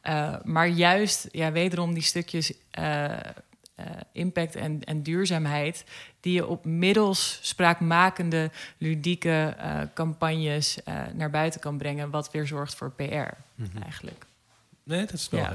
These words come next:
Speaker 2: he-, jawel, wel helder.
Speaker 1: Dus iets meer vanuit echt het verhaal, eh, en die, en die values denken, eh, en minder misschien in content en formats denken.
Speaker 2: Mhm.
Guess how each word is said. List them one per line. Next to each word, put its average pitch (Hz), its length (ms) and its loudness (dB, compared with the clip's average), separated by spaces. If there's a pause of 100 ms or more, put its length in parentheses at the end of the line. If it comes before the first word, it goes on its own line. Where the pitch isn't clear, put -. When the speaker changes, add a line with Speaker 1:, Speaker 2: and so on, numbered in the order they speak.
Speaker 2:
he-, 120 60 -10
jawel, 113 260 -6
wel 107 140 -8
helder. 87 400 -10
Speaker 1:
Dus 196 180 6
iets 214 240 -2
meer 196 240 6
vanuit 185 380 2
echt - 220 -4
het 170 140 -6
verhaal, 175 600 4
eh, - 260 -6
en 160 100 -4
die, 160 140 -4
en 156 120 -4
die 156 120 -2
values 175 440 0
denken, 185 520 -2 (600)
eh, - 320 -6
en 156 140 -2
minder 165 380 -2
misschien 156 500 -4
in 156 220 -4 (140)
content 165 760 -4
en 151 160 -4
formats 180 720 -2
denken. - 380 -8
Speaker 2:
Mhm. 104 100 -10